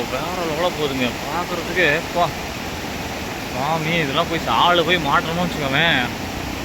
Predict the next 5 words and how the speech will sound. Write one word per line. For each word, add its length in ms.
க்ளோஸ் 320
தாங்க, 180
உயிரெல்லாம் 540
வர 240
முடியாது. 360